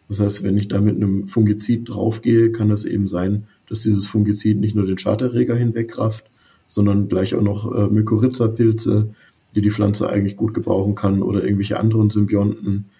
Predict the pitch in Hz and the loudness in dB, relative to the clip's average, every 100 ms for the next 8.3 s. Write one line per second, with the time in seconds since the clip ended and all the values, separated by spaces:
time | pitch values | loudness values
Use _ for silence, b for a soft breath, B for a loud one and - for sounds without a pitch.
0 | b b b - 101 95 95 95 95 - | b b b -4 0 0 -2 -2 -4 -8
1 | _ _ _ 113 90 85 - 107 - 107 | _ _ _ -6 -6 -4 -4 -2 0 2
2 | 104 104 107 - - 110 98 95 117 - | 4 2 -2 -6 -4 0 2 2 0 0
3 | - - 104 104 104 101 104 - 104 98 | -4 0 2 2 0 -2 -2 -2 -2 -4
4 | b b _ - 110 113 131 110 98 98 | b b _ -8 0 2 0 -2 -2 0
5 | 98 - 98 98 - 110 110 b b _ | 0 -2 -2 -2 -4 -6 -6 b b _
6 | 104 104 110 104 - 113 117 117 104 101 | 0 2 2 2 4 4 4 0 -2 -2
7 | - 104 101 107 113 117 123 113 110 - | -4 0 2 2 2 2 2 0 0 0
8 | - - | 0 0